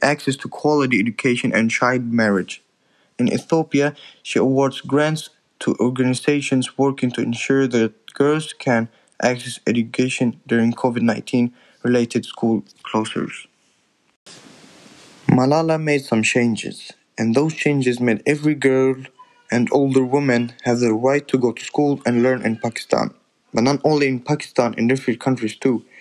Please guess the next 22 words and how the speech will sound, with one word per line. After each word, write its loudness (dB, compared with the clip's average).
She -6
changed 0
the 2
rights 2
in 0
a 2
few 0
countries -2
that 0
every 0
woman 0
and -2
girl 2
has -2
the 2
right 0
to -6
learn 0
and -2
go 0
to -8
school. -4